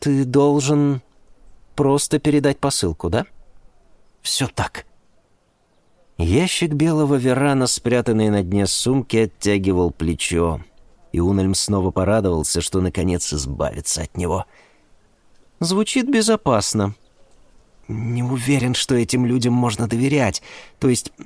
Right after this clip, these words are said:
скорее всего, конечно, ничего страшного не случится. Но если все-таки...» Эмилия беспечно тряхнула головой. «Раз это, скорее всего,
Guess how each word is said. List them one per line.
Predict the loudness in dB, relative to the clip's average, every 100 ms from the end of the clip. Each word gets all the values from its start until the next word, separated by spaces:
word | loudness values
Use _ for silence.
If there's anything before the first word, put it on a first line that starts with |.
| -8
скорее | -4 0 2
всего, | 2 2
конечно, | 2 2 2 2 0 2
ничего | 2 2 2 0
страшного | 0 0 0 2
не | 2 2
случится. | -2 -2 -2 -2 -2 -4 -8 -20 -20 _ _ _ _ _ _ -8
Но | -4
если | -2 -2 -2 -4
все-таки...» | -6 -6 -6 -6 -4 -4 -6 _ _ _ _ _ -20 _ _ _
Эмилия | -2 0 0 2 2
беспечно | 2 -2 -2 -2 0 -2
тряхнула | -2 -2 0 0 0
головой. | 2 2 2 0 0 -8 -20 _ _ _ _ _ _ _ _ -2
«Раз | -2 0 -2
это, | -2 -2
скорее | 0 0 2 2
всего, | 0 -2 -2 2 4 4 4